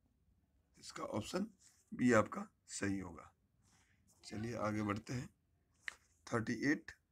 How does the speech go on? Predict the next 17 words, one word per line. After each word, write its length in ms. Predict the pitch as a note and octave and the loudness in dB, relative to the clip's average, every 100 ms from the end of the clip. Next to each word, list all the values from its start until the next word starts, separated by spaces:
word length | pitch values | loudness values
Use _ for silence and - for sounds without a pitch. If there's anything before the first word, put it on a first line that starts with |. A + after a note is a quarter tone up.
| _ _ _ _ - | _ _ _ _ 0
और 240 | A2+ G#2+ | 2 2
थर्टी 380 | B2 A#2 C#3 C#3+ | 2 2 4 4
एट 120 | C#3+ | 2
में 180 | - E3 - _ _ _ _ _ _ _ _ _ _ - - - - - _ _ _ _ _ _ - | 2 0 -2 _ _ _ _ _ _ _ _ _ _ -16 -10 -8 -8 -12 _ _ _ _ _ _ -12
ये 260 | C#3 B2+ C3+ | 0 6 8
जो 120 | A#2+ | 6
क्वेश्चन 400 | A#2 A2+ - C#3 | 2 0 0 2
है 160 | F3 - _ _ | 0 -2 _ _
इसमें 280 | A#2 A2+ A#2 | -6 2 6
आपको 380 | A2+ - C#3 - _ _ _ - | 6 4 -2 -2 _ _ _ 4
चार 220 | A#2 A#2+ | 6 8
ऑप्शन 300 | A2 - G#2+ | 6 0 -2
पहले 280 | A2+ A2 A2+ | 0 2 2
ही 60 | |
दिए 240 | A#2+ - G#3 | 2 -4 -10
हुए 100 | G3+ | -10
हैं, 180 | F#3+ | -10